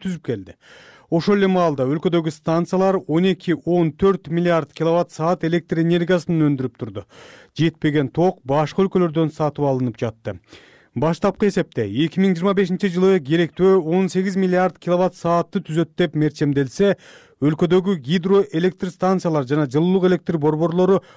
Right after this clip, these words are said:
он төрт бүтүн ондон үч миллиард киловатт саат өндүрөт деп күтүлүүдө. Жетишпегени, тагыраагы үч бүтүн ондон тогуз миллиард көлөм кайра эле башка өлкөлөрдөн импорттолмокчу. Энергетика боюнча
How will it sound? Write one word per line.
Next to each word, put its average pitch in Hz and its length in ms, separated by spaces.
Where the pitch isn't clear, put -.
он 156 240
төрт 190 240
бүтүн 196 320
ондон 190 320
үч 196 240
миллиард 185 320
киловатт 170 400
саат 156 320
өндүрөт 147 460
деп 147 180
күтүлүүдө. 165 560
Жетишпегени, 156 840
тагыраагы 143 480
үч 170 240
бүтүн 190 380
ондон 175 260
тогуз 170 320
миллиард 165 320
көлөм 165 380
кайра 180 400
эле 185 180
башка 151 460
өлкөлөрдөн 147 560
импорттолмокчу. 139 960
Энергетика 185 560
боюнча 156 380